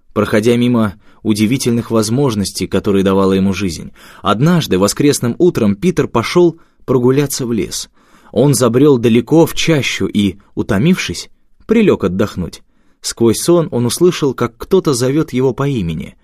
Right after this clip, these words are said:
Проснувшись, он увидел дряхлую старушку, которой было не меньше ста лет. Она протянула ему морщинистую ладошку, на которой лежал маленький клубочек.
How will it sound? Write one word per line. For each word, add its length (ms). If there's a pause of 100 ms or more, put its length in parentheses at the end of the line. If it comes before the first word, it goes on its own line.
(360)
Проснувшись, 680
он 100
увидел 360
дряхлую 640
старушку, 760 (360)
которой 340
было 220
не 200
меньше 360
ста 240
лет. 380 (680)
Она 260
протянула 480
ему 180
морщинистую 760
ладошку, 520
на 100
которой 320
лежал 300
маленький 720
клубочек. 800